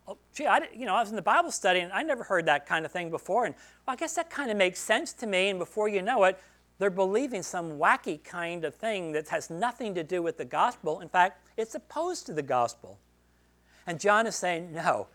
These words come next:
no, that is not true." He said, "I've written these things to you about those who are trying to deceive you." There are those who are trying to take you away from the true faith. And he says, "The anointing you received,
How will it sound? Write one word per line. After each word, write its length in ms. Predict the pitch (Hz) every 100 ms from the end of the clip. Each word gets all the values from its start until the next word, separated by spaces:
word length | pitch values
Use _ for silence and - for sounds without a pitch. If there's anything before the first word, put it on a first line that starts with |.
| _ _ -
no, 360 | 170 208 113 110 _ - -
that 240 | 202 220
is 180 | 190 170
not 280 | 190 202 -
true." 420 | 208 190 117 90 _ _ _ -
He 100 | 196
said, 160 | 208
"I've 160 | 185 147
written 320 | 202 311 294
these 200 | 247 -
things 280 | 196 190 -
to 160 | -
you 300 | 185 196 226
about 360 | 196 180 180 143
those 340 | 214 277 311
who 60 | 285
are 80 | 254
trying 300 | - 226 226
to 80 | 208
deceive 400 | 208 - 240 196
you." 120 | 147
There 180 | 180 196
are 200 | 175 165
those 520 | 139 247 190 190 -
who 60 |
are 40 | 170
trying 460 | - 214 202 165
to 120 | 160 175
take 360 | - 202 196
you 200 | 175 151 - -
away 520 | 135 131 180 185 190
from 240 | 185 190
the 60 | 160
true 280 | - 165 147
faith. 380 | - 139 110 - _ _ _ _ _ _ - _
And 80 | 151
he 60 |
says, 220 | 151 175 147
"The 160 | 151
anointing 720 | 135 143 151 208 226 - 220 202
you 140 | 185
received, 640 | 175 160 - 147 123 104